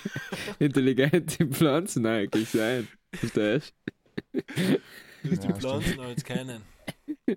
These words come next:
Speaker 1: Ja, wir, wir,
Speaker 3: Ja.
Speaker 1: wir haben's leider nicht erforscht. Aber ich glaub, die
Speaker 3: Ja, die Pflanzen schaffen's eben, die müssen weder vegan noch
Speaker 1: Mhm.
Speaker 3: vegetarisch sein. Die haben ein paar Leute wie du hier sind in der Quarantäne. So,
Speaker 1: Ja.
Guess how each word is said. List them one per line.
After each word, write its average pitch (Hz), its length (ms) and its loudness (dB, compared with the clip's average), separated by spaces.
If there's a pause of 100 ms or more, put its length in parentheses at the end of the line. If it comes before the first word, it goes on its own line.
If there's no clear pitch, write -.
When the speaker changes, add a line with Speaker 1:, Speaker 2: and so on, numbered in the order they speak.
(400)
Speaker 1:
Ja, 139 160 2
wir, 151 180 4
wir, 151 200 6
Speaker 3:
Ja. 143 80 2
Speaker 1:
wir 147 180 4
haben's 160 240 2
leider 151 300 4
nicht 143 180 4
erforscht. 135 600 0 (300)
Aber 110 240 2
ich 117 120 2
glaub, 107 420 0
die 110 80 4
Speaker 3:
Ja, 113 200 -8
die 107 80 -12
Pflanzen 120 340 0
schaffen's 120 440 2
eben, 127 160 4
die 110 120 2
müssen 113 380 0
weder 104 680 -6
vegan 101 520 -4
noch 107 80 0
Speaker 1:
Mhm. 101 60 2
Speaker 3:
vegetarisch 101 440 -2
sein. 117 240 -6
Die 110 80 -4
haben 104 80 -6
ein - 20 -10
paar 107 140 -4
Leute 110 300 -4
wie 110 80 -4
du 120 240 -4
hier 131 180 -2
sind 117 200 -6
in 117 100 -4
der 110 80 -6
Quarantäne. 117 680 -4
So, - 140 -8
Speaker 1:
Ja. 113 200 2